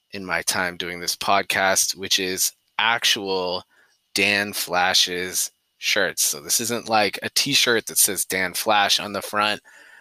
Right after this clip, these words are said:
This is a short or, uh, short sleeve polo or a long sleeve, uh, collared shirt that has the pattern Tim Robinson is wearing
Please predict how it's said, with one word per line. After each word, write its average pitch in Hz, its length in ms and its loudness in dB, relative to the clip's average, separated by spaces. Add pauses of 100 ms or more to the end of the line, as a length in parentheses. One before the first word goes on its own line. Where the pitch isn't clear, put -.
(120)
This 113 240 4
is 110 280 4
a 98 400 2
short 131 640 4 (500)
or, 95 440 -4 (100)
uh, 101 200 0
short 160 280 4
sleeve 147 300 2
polo 117 640 4
or 135 360 2
a 107 480 2
long 113 560 0
sleeve, 110 760 0 (380)
uh, 98 360 0
collared 107 440 2
shirt 101 400 0 (200)
that 107 200 0
has 101 500 0 (260)
the 127 520 2 (400)
pattern 107 640 0
Tim 104 220 -4
Robinson 98 680 -2
is 101 260 -6
wearing 101 540 -2